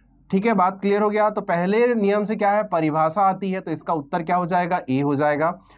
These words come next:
दूसरा हम देखते हैं इसका जो व्यंजक या उसका जो फाइनल डेरिवेशन का फाइनल रिजल्ट हमको मिलता है F equal to M A, वो होता है आपके न्यूटन के सेकंड लॉ से, और सेकंड लॉ का ही पार्ट होता है वन।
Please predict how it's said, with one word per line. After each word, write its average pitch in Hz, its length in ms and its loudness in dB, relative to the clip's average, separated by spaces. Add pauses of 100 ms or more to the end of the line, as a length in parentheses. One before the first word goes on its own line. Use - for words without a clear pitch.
(140)
दूसरा 190 440 2
हम 214 180 0
देखते 196 260 -2
हैं 202 120 2
इसका - 240 -2
जो 190 140 0
व्यंजक 156 540 2 (380)
या 165 120 2
उसका 165 280 0
जो 175 360 0 (240)
फाइनल 185 380 2 (120)
डेरिवेशन 185 540 0
का 196 120 2
फाइनल 175 400 0
रिजल्ट 165 420 0
हमको 180 240 -2
मिलता 151 280 0
है 156 100 2
F 151 100 -6
equal 151 260 0
to 160 120 0 (140)
M 143 60 2
A, 214 120 0 (420)
वो 151 160 0
होता 160 260 2
है 147 60 4
आपके 151 220 -2
न्यूटन 135 340 0
के 139 80 -2
सेकंड 156 320 -4
लॉ 170 220 2
से, 196 160 -2
और 170 120 2
सेकंड 156 320 -2
लॉ 143 160 0
का 143 120 -4
ही 147 100 0
पार्ट 120 280 -2
होता 113 200 -2
है 240 80 4
वन। 127 240 -2